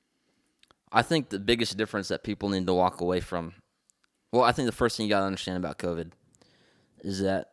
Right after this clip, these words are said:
the state response i-, is, people need to understand the roles of the state and the federal, right? The, the, the state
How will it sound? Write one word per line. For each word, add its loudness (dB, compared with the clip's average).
the -8
state 0
response -4
i-, -8
is, -6
people -4
need 2
to 0
understand -4
the -4
roles 0
of -8
the -10
state -4
and -10
the -10
federal, -2
right? -2
The, 0
the, -6
the -12
state 2